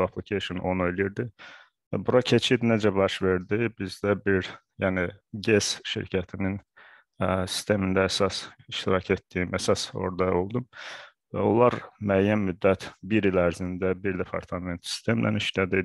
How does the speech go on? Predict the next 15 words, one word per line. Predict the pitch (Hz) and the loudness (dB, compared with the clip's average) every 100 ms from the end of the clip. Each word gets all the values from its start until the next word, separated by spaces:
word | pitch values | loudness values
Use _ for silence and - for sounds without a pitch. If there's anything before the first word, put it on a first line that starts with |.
| 95 | 0
digər | 92 92 87 | 0 0 -2
departamentlər, | 92 87 - 90 90 87 - 92 87 - _ - _ _ _ | -4 -6 -4 -4 -4 -6 -4 -4 -4 -10 _ -20 _ _ _
ə, | 95 87 85 | -4 -4 -4
köhnə | - 90 98 101 95 | -4 -2 0 0 2
ənənəvi | 92 90 90 104 | 2 2 0 -2
formada | - 104 104 95 95 92 | -2 -4 -4 -2 -2 2
və | 98 | 2
axırda | 92 98 98 | 2 -2 -2
gördülər | 98 92 92 90 | 0 0 0 -2
ki, | - 98 | -2 -4
həqiqətən | 92 90 - 85 90 | -4 -6 -8 -8 -4
də | 92 - - | -4 -4 -16
sistem, | - - - 95 90 _ _ _ _ _ - | -16 -8 0 0 0 _ _ _ _ _ -10
ə, | - 82 82 - - - - _ _ _ _ _ - _ _ - | -6 -4 -4 -8 -14 -20 -20 _ _ _ _ _ -20 _ _ -2
öz, | 127 98 | 2 2